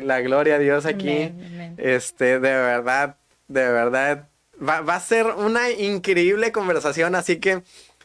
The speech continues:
Speaker 1: les vamos a dar un par de, de momentitos, de minutitos, de como lo quieran llamar. Compártelo con las personas que, que te caiga mejor y
Speaker 2: <laughs>
Speaker 1: con las que no te caigan bien, pues también compártelo de ahí.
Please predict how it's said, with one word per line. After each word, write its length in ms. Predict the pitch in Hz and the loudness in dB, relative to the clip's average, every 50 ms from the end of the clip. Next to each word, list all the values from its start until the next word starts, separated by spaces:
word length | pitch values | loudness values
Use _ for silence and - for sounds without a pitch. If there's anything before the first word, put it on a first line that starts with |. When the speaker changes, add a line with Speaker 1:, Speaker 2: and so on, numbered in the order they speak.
| _ _ _ - | _ _ _ -2
Speaker 1:
les 200 | 156 180 180 165 | 0 0 0 0
vamos 360 | 196 247 277 294 302 254 - | 0 -2 0 0 -2 -2 0
a 80 | 208 180 | 0 2
dar 320 | 170 175 185 185 311 - 165 | 2 2 0 0 -2 -4 -2
un 320 | 185 185 208 220 214 214 | 0 0 0 0 -2 0
par 260 | - 196 190 190 196 | 0 2 2 2 0
de, 360 | 196 214 208 208 202 175 156 | 0 2 2 4 2 2 0
de 220 | 143 143 147 147 147 | 0 0 0 0 2
momentitos, 1080 | 143 143 139 135 135 139 - 139 139 139 135 127 123 123 151 147 147 147 175 165 160 156 | 0 0 -2 -2 -4 -4 0 0 0 2 2 0 -2 -2 -2 -4 -2 0 2 2 2 4
de 140 | 151 139 135 | 2 0 2
minutitos, 800 | 135 131 131 127 120 - 147 151 151 151 165 160 160 - - - _ - - - - - _ - | 0 0 0 -2 -2 -2 -4 -4 -2 0 0 0 0 0 -6 -16 _ -20 -20 -20 -20 -20 _ -8
de 520 | 127 123 127 123 123 123 123 123 120 117 - | -2 0 2 4 4 4 6 4 4 2 2
como 260 | 127 135 135 135 135 | 2 2 2 2 2
lo 180 | 135 139 131 131 | 2 0 0 0
quieran 300 | - 175 196 226 233 208 | 0 0 2 2 2 2
llamar. 520 | 175 147 143 147 165 190 202 202 - - - | 0 0 0 0 0 0 -2 -4 -8 -6 -2
Compártelo 800 | - 180 180 180 180 180 - 214 220 240 233 - 262 254 254 | 0 0 0 0 -2 -2 -2 -2 -2 -2 -2 -2 -2 -2 0
con 160 | 233 226 208 190 | 0 2 2 2
las 140 | 170 - | 0 0
personas 640 | - 156 143 143 175 170 190 208 214 214 208 - _ _ _ - - _ _ _ - | -2 -2 0 0 0 0 0 0 0 -2 -2 -6 _ _ _ -20 -20 _ _ _ -4
que, 460 | - 170 170 165 160 160 147 151 143 - | 0 2 4 4 4 4 2 0 -2 -2
que 120 | - 165 160 | -2 -2 0
te 280 | 165 175 160 156 - | 2 0 -2 -2 -2
caiga 380 | - 190 185 190 214 226 226 220 | -2 -2 0 0 0 0 0 0
mejor 600 | 202 170 147 - 170 165 170 190 202 208 208 190 170 165 | 0 -2 -2 0 2 2 4 4 2 0 -2 -4 -2 0
y 240 | 151 147 151 143 - | 2 2 4 2 2
Speaker 2:
<laughs> 0 | |
Speaker 1:
con 160 | 156 156 156 | 2 2 2
las 200 | 156 151 143 - | 0 0 -2 -2
que 120 | - 151 | -2 0
no 200 | 151 165 185 196 | 0 0 0 0
te 180 | - 226 208 - | 0 -2 0 2
caigan 400 | 208 196 202 196 202 202 196 190 | 0 2 2 2 2 0 0 2
bien, 240 | 190 196 208 214 202 | 2 2 2 2 0
pues 160 | 208 180 - | 0 0 0
también 400 | 185 165 156 160 180 196 208 202 | 0 -2 2 2 2 2 2 2
compártelo 640 | 220 196 185 - 190 190 190 190 - 202 190 196 190 | 0 0 2 2 2 2 2 2 0 2 4 4 4
de 80 | 170 | 4
ahí. 360 | 160 160 165 175 185 190 180 | 4 4 4 4 2 0 -2